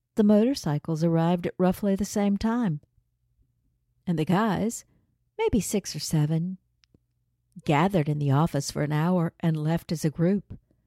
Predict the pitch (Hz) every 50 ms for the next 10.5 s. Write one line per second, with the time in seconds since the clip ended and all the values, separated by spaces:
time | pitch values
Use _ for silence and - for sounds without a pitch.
0 | _ _ - 151 147 156 156 165 165 202 - - 156 139 139 143 - - - 139
1 | - - - _ - 185 180 175 160 151 143 139 147 156 185 180 165 160 156 147
2 | 151 160 165 160 - - 165 151 147 151 - 143 139 147 156 170 180 156 - _
3 | - - _ _ _ _ _ _ _ _ _ _ _ _ _ _ _ _ _ _
4 | _ _ _ _ _ _ _ - 190 180 - - - - 170 156 147 151 143 -
5 | _ - 185 208 214 196 165 160 156 139 135 135 131 131 139 - - - 156 -
6 | 170 143 - 160 160 160 170 147 143 - - 139 139 143 - _ - 214 190 -
7 | - - - 175 165 147 143 - - 135 143 147 147 151 147 156 147 151 151 156
8 | 151 156 139 - _ _ _ _ _ _ _ _ _ _ _ _ _ _ _ _
9 | _ - - 403 440 381 277 - - 156 147 - - - - 233 233 185 131 -
10 | - 165 - - _ - 240 226 240